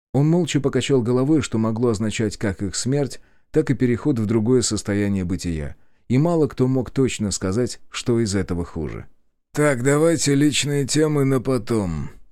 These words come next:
продолжил старший. «Раз мы, наконец, разобрались, кто есть кто, думаю, можем начинать.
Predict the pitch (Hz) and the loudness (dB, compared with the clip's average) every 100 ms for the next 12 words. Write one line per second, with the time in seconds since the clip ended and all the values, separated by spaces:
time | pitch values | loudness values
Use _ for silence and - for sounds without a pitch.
0 | - 98 98 104 101 110 117 - 76 - | -4 0 2 2 2 0 -2 -2 -4 -6
1 | - - - _ _ _ - 131 160 156 | -10 -12 -16 _ _ _ -2 2 2 0
2 | 151 143 143 156 135 131 123 131 135 147 | -2 0 0 0 -2 0 0 0 0 0
3 | 151 135 - 139 135 135 - - 156 131 | 0 0 -2 0 2 0 -2 0 2 2
4 | 131 131 127 131 123 110 113 107 104 101 | 2 0 0 0 -2 -2 -2 -2 -2 -2
5 | 87 - | -4 -8